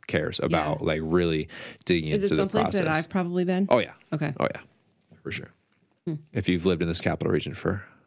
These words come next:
Speaker 1: any amount of time.
Speaker 2: Yeah.
Speaker 1: You almost don't even need to know what place
Speaker 2: Yeah.
Speaker 1: I'm talking about,
Speaker 2: No, no.
Speaker 1: right? Because
Speaker 2: I,
Speaker 1: that's
Speaker 2: I
Speaker 1: true of enough places
Speaker 2: Yeah, you're right.
Speaker 1: that you're asking yourself,
Speaker 2: Yeah.
Speaker 1: "Huh, where, where is that?" <laughs> 'Cause it could be
Speaker 2: <laughs>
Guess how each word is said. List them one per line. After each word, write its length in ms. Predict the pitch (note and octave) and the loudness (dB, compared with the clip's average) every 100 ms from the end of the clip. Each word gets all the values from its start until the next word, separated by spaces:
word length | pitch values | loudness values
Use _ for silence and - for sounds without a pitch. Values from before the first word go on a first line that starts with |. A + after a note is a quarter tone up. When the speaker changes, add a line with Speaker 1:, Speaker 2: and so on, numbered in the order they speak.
| _ | _
Speaker 1:
any 140 | G2 F#2 | -4 -4
amount 140 | - | -4
of 40 | - | -6
time. 160 | - - - - - - - - - - - - _ | -10 -12 -18 -14 -10 -8 -6 -8 -10 -14 -20 -20 _
Speaker 2:
Yeah. 200 | A#3+ E3+ - | 0 0 0
Speaker 1:
You 180 | D#3 E3+ | 2 4
almost 220 | F#3 F3 | 4 2
don't 120 | F#3 | 4
even 280 | F3+ E3 D3 | 4 2 2
need 160 | E3+ G3+ | 2 4
to 80 | |
know 340 | C3+ G2 F2 - | 4 2 0 -2
what 160 | A2+ G#2+ | 2 4
place 140 | G#2 F#2 | 4 2
Speaker 2:
Yeah. 80 | |
Speaker 1:
I'm 80 | F2 | 2
talking 260 | E2 F2+ F2+ | 2 2 4
about, 140 | F2 | 4
Speaker 2:
No, 60 | F2+ | 4
no. 80 | F#2+ | 4
Speaker 1:
right? 120 | D#3+ | 2
Because 280 | C3+ B2 - | 2 2 4
Speaker 2:
I, 40 | |
Speaker 1:
that's 180 | D3+ F3 | 2 2
Speaker 2:
I 140 | G3+ G3+ | 2 4
Speaker 1:
true 140 | G3+ | 4
of 80 | F3+ | 4
enough 300 | D#3 D#3+ E3 | 2 2 2
places 560 | - D#3 G3 A2 C#3 F#3+ | 2 2 2 0 0 0
Speaker 2:
Yeah, 320 | F#3 E3+ E3 | 2 2 2
you're 260 | D#3 F3+ F#3 | 2 2 2
right. 180 | F3+ | 4
Speaker 1:
that 100 | D3 | 4
you're 120 | D#3+ E3+ | 6 4
asking 320 | F3+ - D3 | 2 2 0
yourself, 480 | G2+ F#2+ D#2 G#2 - | 2 0 -2 -6 -2
Speaker 2:
Yeah. 220 | E3+ E3+ | 0 2
Speaker 1:
"Huh, 140 | F3+ D3 | 2 4
where, 200 | D3 D#3 | 2 2
where 200 | - E3 | 2 2
is 120 | E3 | 2
that?" 240 | E2 A#1 - | 0 -2 0
<laughs> 920 | - - - - - - D#3 G3 F3 | 0 0 -4 -10 -12 -4 0 2 2
'Cause 220 | F3 C#3 | 2 2
it 120 | |
could 100 | |
be 0 | |
Speaker 2:
<laughs> 0 | A#2+ | 0